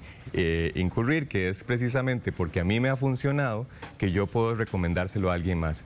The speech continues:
Entonces, eso que a mí me ha servido no necesariamente es lo ideal o lo correcto para usted. Precisamente la valoración de una psicopatología lo que nos permite determinar cuál es el mejor medicamento.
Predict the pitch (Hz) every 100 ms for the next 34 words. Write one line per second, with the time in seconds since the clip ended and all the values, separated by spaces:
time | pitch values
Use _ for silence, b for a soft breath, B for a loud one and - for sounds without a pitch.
0 | B B - 90 113 107 98 101 - 131
1 | 156 151 127 135 135 131 143 143 135 117
2 | 117 117 127 123 120 120 117 107 123 113
3 | 98 87 87 95 107 - 95 85 80 85
4 | 90 - 113 87 76 - 147 156 B B
5 | - 95 98 117 123 120 107 90 98 107
6 | 110 120 123 - 127 123 127 92 95 104
7 | 101 107 104 110 - 120 120 120 120 120
8 | 113 110 117 113 - 101 95 113 113 113
9 | 92 98 - - 120 98 82 98 113 90
10 | 80 69 71 69